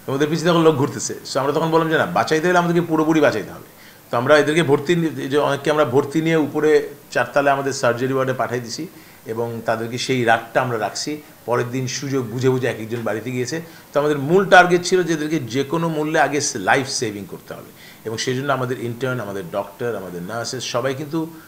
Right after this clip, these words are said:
এক একজন বারো ঘন্টার পরও ষোলো ঘন্টা, আঠারো ঘন্টা ওই দিন ডিউটি দিয়েছে, কেউ কোনো কথাই বলে নাই। So সেই জায়গায় আমরা মনে করি যে আমাদের সার্জারি ডিপার্টমেন্ট, আমাদের orthopedic department, আমাদের interns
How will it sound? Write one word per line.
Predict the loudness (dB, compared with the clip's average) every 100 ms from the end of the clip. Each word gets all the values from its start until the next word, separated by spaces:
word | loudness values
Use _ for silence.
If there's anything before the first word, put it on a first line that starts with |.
| -20 -6
এক | -4 -4
একজন | -2 -2 2
বারো | 4 4
ঘন্টার | 2 2 2
পরও | 2 0 0
ষোলো | 0 -2 -2
ঘন্টা, | -2 -2
আঠারো | -2 -2 -2
ঘন্টা | -2 -6
ওই |
দিন | -8 -8
ডিউটি | -10 -8
দিয়েছে, | -8 -10 -8
কেউ | -6
কোনো | -4
কথাই | -4 -4 -4
বলে | -4 -10
নাই। | -16 -20 -20 -20 -12
So | -6
সেই | 0 2 4
জায়গায় | 6 6
আমরা | 4 0
মনে | -2 -4
করি | -4 -4
যে | -2
আমাদের | -2 -6
সার্জারি | -4 0 0 0 -2 -4 -8 -18 -20 -20 -12
ডিপার্টমেন্ট, | -4 -2 -2 -6 -4
আমাদের | -4 -4 -4
orthopedic | -4 -4 -6 -6
department, | -8 -4 -4 -4 -8 -10
আমাদের | -8 -8 -8
interns | -8 -4 -4